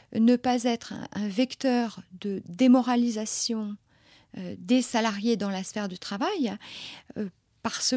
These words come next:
que, alors, cette démoralisation dans la sphère du travail, euh, je ne dis pas du tout qu'elle va avoir un impact sur l'ensemble de la,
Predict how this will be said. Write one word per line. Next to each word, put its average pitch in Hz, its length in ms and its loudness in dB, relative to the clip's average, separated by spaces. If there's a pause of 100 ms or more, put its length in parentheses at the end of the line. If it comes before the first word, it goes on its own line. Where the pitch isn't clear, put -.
que, 247 280 2 (140)
alors, - 180 -18
cette 226 240 -2
démoralisation 226 880 2 (360)
dans 233 240 2
la 202 120 0
sphère 202 200 -6
du 190 120 -8
travail, 208 540 -4
euh, 101 80 -8 (220)
je - 160 -10
ne 190 160 -4
dis - 200 -12
pas 214 240 -4
du - 180 -12
tout 226 320 -10 (140)
qu'elle 190 480 -10
va 190 160 -6
avoir 202 260 -6
un 202 160 -2
impact 214 600 -4
sur 196 320 -12 (100)
l'ensemble 208 1300 -4
de 196 400 -6
la, 180 220 -10